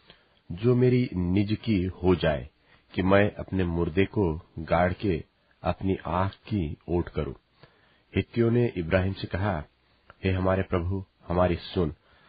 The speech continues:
तू तो हमारे बीच में बड़ा प्रधान है। सो हमारी कब्रों में से जिसको तू चाहे, उसमें अपने मुर्दे को गाड़। हम में से कोई तुझे अपनी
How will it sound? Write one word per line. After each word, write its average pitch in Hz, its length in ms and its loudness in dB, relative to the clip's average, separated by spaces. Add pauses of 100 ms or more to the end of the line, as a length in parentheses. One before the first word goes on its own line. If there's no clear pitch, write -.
(440)
तू 123 120 2
तो 123 180 4
हमारे 107 300 4
बीच 95 380 0
में 90 280 2
बड़ा 90 240 4
प्रधान 80 500 -2
है। 71 200 -8 (800)
सो 95 260 4
हमारी 90 400 2
कब्रों 87 400 2
में 104 140 6
से 90 320 -2 (580)
जिसको 110 360 2
तू 120 200 -2
चाहे, 98 480 2
उसमें 98 520 0
अपने 92 240 -2
मुर्दे 87 400 0
को 90 280 0
गाड़। 76 320 0 (720)
हम 92 120 0
में 101 120 4
से 101 280 2
कोई 95 340 2
तुझे 85 520 -2
अपनी 92 340 0